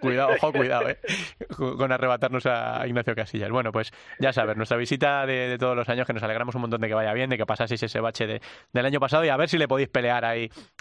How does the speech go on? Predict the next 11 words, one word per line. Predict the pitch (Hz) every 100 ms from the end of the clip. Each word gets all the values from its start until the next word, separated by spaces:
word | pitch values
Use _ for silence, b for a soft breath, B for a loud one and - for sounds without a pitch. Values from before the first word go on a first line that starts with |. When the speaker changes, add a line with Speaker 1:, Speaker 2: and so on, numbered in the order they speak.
| 113
Speaker 1:
a |
los | 113
tres | - 123
grandes, | 117 120 117 113
a | 107 104 104
Gliwice, | 107 107 117 120 120
a |
Bielsko | 113 117 -
y | 110
a |
Lubava, | 107 110 110